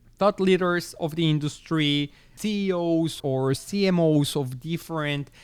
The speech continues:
platforms that are of big influence in the S E O and on the S E M world to give short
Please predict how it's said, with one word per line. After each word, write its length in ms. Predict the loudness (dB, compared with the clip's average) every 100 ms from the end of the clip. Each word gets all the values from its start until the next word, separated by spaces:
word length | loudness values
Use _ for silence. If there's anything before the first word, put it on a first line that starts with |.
| -6
platforms 800 | -2 -2 -4 -4 -2 0 -2 0
that 180 | 0
are 440 | 2 2 2 0 -4
of 180 | -8 -4
big 220 | 0 2
influence 760 | 2 0 0 0 2 -2 -4 -12 -8
in 300 | -4 -2 -2
the 180 | -4 -2
S 240 | -4 -2
E 120 | 0
O 320 | 2 2 0 -2
and 300 | -2 -2 -2 -4 -18 _ -2
on 160 | 0
the 300 | 2 2 0
S 260 | 0 -2 0
E 160 | 0 2
M 260 | 2 0 -4
world 580 | -4 0 0 0 -4 -10 -20 _ -4
to 140 | -4
give 480 | -2 0 2 0 -4
short 640 | -6 -2 0 0 -2 -6